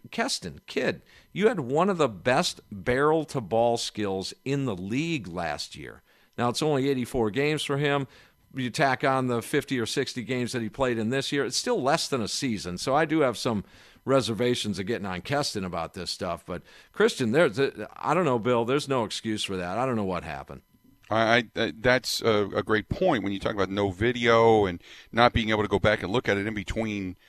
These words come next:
Speaker 2: you know, at, at bats. But still, I mean, after a game, you should be able to look at stuff that you're doing now. You wonder if maybe just,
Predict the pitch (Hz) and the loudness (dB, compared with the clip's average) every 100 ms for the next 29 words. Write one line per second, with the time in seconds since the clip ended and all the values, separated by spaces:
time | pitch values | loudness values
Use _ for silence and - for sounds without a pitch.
0 | - _ _ _ 113 104 98 95 110 107 | -20 _ _ _ 0 4 4 4 2 2
1 | 101 90 127 208 113 - - 90 85 - | 0 4 6 6 4 2 0 0 0 -2
2 | - 202 143 82 104 101 95 120 101 85 | 6 8 8 4 0 -2 -2 -2 0 -2
3 | 73 107 170 175 80 101 _ _ _ - | -4 0 2 0 -2 -8 _ _ _ -4
4 | 123 147 135 131 120 131 120 - 135 127 | 0 2 2 2 0 -2 -2 0 0 0
5 | 101 98 117 160 127 107 117 113 127 135 | -2 -2 0 2 2 0 2 2 4 4
6 | 123 110 117 113 107 87 - - - _ | 4 4 2 0 0 -2 -8 -20 -20 _
7 | - 127 - | 4 4 4